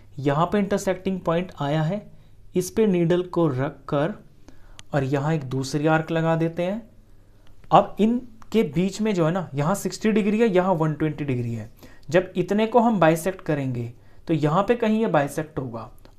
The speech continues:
और ये एंगल बनेगा नाइंटी डिग्री का। तो इसे बाइसेक्ट करने के लिए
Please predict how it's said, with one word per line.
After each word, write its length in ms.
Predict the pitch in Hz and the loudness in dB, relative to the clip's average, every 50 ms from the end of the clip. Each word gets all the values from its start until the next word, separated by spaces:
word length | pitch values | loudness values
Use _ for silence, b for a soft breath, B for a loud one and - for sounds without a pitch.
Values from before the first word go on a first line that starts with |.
| - | -4
और 120 | 151 143 131 | -2 -2 -2
ये 280 | 131 127 151 196 214 | -2 0 2 4 4
एंगल 300 | 208 190 170 165 175 170 | 4 2 0 0 0 0
बनेगा 340 | 147 139 131 123 127 156 190 | 0 -2 -2 -2 -2 -2 -2
नाइंटी 340 | 190 160 135 127 120 135 147 | -4 -2 -4 -4 -4 -6 -6
डिग्री 260 | 139 120 117 117 113 - | -6 -6 -8 -10 -12 -14
का। 200 | - 117 - - b b b b b b b b b b b | -14 -16 -18 -18 b b b b b b b b b b b
तो 60 | 143 | -4
इसे 180 | 143 139 - 170 | -4 0 0 2
बाइसेक्ट 380 | 147 147 147 147 - 160 156 - | 4 4 2 2 -2 -6 -8 -4
करने 300 | - 147 143 143 139 131 | -4 -4 -4 -4 -6 -6
के 140 | 131 139 131 | -4 -4 -4
लिए 260 | 127 123 139 175 | -2 -2 -4 -4